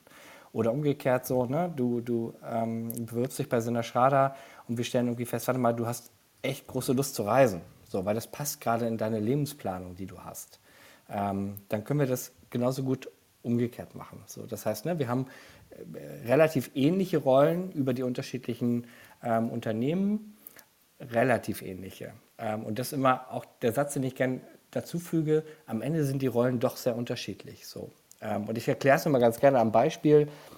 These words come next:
ähm, wer würde sich wo bewerben, so, ne? Weil am Ende könnte man ja sagen, ko-,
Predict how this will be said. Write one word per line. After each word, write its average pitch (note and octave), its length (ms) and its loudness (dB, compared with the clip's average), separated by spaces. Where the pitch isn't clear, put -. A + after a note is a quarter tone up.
ähm, A#2+ 460 6
wer B2+ 220 6
würde C3+ 140 4
sich B2 240 0
wo A#2+ 120 4
bewerben, G#2 540 4
so, F#2 240 -6
ne? D3 180 -2
Weil A#2 180 4
am G#2 140 -2
Ende B2+ 200 0
könnte C#3 240 -2
man A2+ 100 2
ja G#2+ 100 2
sagen, A2+ 300 2
ko-, - 140 -16